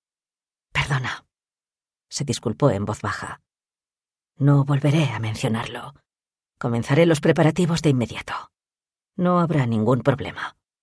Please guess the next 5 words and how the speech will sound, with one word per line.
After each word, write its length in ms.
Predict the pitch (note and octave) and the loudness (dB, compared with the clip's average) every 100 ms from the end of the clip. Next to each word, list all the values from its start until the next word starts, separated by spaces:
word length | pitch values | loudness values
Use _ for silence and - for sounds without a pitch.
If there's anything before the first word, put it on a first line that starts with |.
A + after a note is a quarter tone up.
| _ _ _ _ _ _ _ _ _ | _ _ _ _ _ _ _ _ _
«Bien, 380 | A2 F2+ F2 - _ _ _ _ _ | -4 -4 -10 -20 _ _ _ _ _
entonces 540 | A#2 A2 D3+ D3 C#3+ | -2 4 4 4 2
estamos 360 | C#3 C#3 C3 G#2 | 2 2 2 -2
de 60 | |
acuerdo. 460 | - G#2 - - | -6 -8 -10 -16